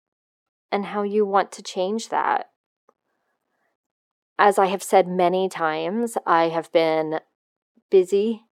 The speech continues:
in the office in between the puppy craziness,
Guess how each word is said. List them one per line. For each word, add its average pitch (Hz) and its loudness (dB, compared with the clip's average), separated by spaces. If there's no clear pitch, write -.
in 196 2
the 190 0
office 165 2
in 185 0
between 170 -2
the 160 0
puppy 180 -2
craziness, 160 -4